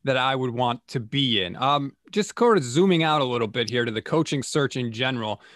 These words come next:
There are a ton of interviews going on. We hear every day about a new coach interviewing with a new team. Can you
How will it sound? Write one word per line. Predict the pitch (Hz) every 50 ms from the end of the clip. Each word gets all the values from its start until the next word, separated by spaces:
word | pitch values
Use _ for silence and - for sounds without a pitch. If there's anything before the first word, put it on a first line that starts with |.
| - _ -
There | 170 170 165
are | 147 131
a | 123
ton | - - - 214 220
of | 185 151
interviews | 180 180 180 165 151 165 165 156 131 127
going | 170 156 156 156 151
on. | 151 151 147
We | 135 123
hear | 113 156 180 175
every | 165 160 139 156 147
day | 120 143 143 147 147 147 143
about | 117 107 110 110
a | 110 110
new | 127 147 156
coach | - - 160 151 151 - -
interviewing | 139 143 123 131 131 139 135 127
with | 120 113 110
a | 110
new | 120 135 151 156
team. | 143 - - 156 151 147 143 143 143 131 - _ _ _ _ _ _ _ _ _ -
Can | - 202 226
you | 285 339 370 427